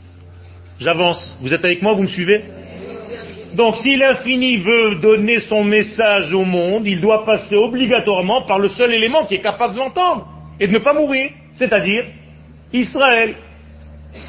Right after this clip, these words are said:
Donc en réalité, la première adresse email, c'est nous. D'ailleurs, im, elle veut dire avec Dieu. Donc nous sommes la seule adresse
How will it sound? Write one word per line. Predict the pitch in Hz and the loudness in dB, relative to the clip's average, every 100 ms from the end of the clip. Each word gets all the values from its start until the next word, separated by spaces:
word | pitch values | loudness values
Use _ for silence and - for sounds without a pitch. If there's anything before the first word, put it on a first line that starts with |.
| - | -6
Donc | 196 240 | -2 2
en | 269 | 2
réalité, | 269 269 247 - 240 226 | 4 2 0 -4 -4 0
la | 220 | 0
première | 220 285 277 226 | 0 -2 0 0
adresse | 233 196 247 240 - - - | 0 0 2 2 -2 -12 -6
email, | 254 247 220 220 294 - - _ _ - - - - - - - | -2 0 0 0 -4 -10 -20 _ _ -20 -20 -20 -20 -20 -20 -6
c'est | 262 | 0
nous. | 311 392 - - - - - - | 4 4 2 -10 -20 -20 -20 -6
D'ailleurs, | 151 170 196 190 | 0 0 0 0
im, | 240 226 175 247 | 0 2 0 0
elle | 302 220 | 0 0
veut | 196 | -4
dire | 226 | -2
avec | 220 208 | -2 -4
Dieu. | 180 196 - - - - - - - - - 202 226 214 214 214 226 214 220 226 214 - 254 254 269 247 269 247 262 | -4 -4 -6 -18 -20 -20 -20 -20 -20 -20 -20 -18 -18 -16 -16 -16 -16 -14 -12 -12 -14 -14 -14 -14 -14 -14 -14 -14 -2
Donc | 269 185 | -2 2
nous | 262 | 0
sommes | - 277 285 254 | -2 2 2 2
la | 247 240 | 0 -2
seule | - - 311 277 | -4 -2 0 0
adresse | 240 233 254 220 - | -2 -2 -2 -2 -8